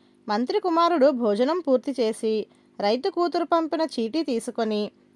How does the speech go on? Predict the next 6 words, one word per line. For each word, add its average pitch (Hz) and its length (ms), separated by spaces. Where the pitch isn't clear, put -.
దానికి 302 360
సమాధానం 285 680
నౌకరు 226 360
ద్వారా 262 340
ఇలా 254 240
పంపాడు. 196 540